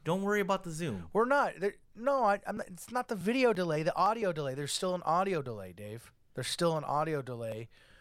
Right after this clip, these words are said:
Speaker 2: where we're gonna have to be very cognizant not to step on each other 'cause it's gonna be super, super hard today.
Speaker 1: We are having some issues today, right?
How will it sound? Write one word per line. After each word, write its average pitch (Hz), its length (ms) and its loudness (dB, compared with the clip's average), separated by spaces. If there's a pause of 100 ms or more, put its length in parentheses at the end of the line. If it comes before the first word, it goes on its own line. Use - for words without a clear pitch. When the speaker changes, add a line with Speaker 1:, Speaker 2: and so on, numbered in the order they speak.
(140)
Speaker 2:
where 135 360 4
we're 131 120 -4
gonna 139 140 -4
have 143 220 -2
to 139 40 -10
be 135 100 -6
very 143 220 -2
cognizant 160 880 2 (480)
not 143 220 -2
to - 80 -4
step - 340 2
on 143 140 0
each - 260 -10
other 107 220 -8
'cause 120 160 -12
it's 113 120 -12
gonna 131 200 -6
be 123 100 -10
super, 160 920 0 (360)
super 151 480 0
hard 135 240 0
today. - 320 -10 (460)
Speaker 1:
We 160 160 8
are 113 80 8
having 101 340 0
some 90 180 -6
issues 98 340 0
today, 82 280 -6
right? 101 300 0